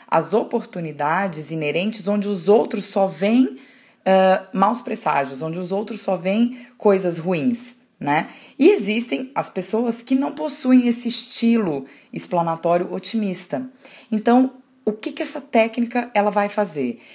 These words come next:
Essa técnica, ela ajuda a enxergar o caminho da adversidade até a oportunidade. E como é que a gente faz isso? A gente pratica um modelo que é usado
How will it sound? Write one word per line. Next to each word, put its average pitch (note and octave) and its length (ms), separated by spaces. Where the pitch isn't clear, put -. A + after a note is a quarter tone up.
Essa D#3+ 200
técnica, A3 560
ela F3 200
ajuda F3 720
a E3 100
enxergar F#3+ 960
o F#3+ 80
caminho D3 800
da D3 200
adversidade E3 920
até - 280
a A3+ 80
oportunidade. G#3+ 920
E B3 60
como A#4+ 140
é C5 80
que - 60
a A#3+ 40
gente A#3 220
faz G3+ 280
isso? A#2+ 320
A E3+ 80
gente A#3 220
pratica A3+ 800
um E3 60
modelo D#3+ 680
que F3 120
é D#3+ 40
usado C#3 640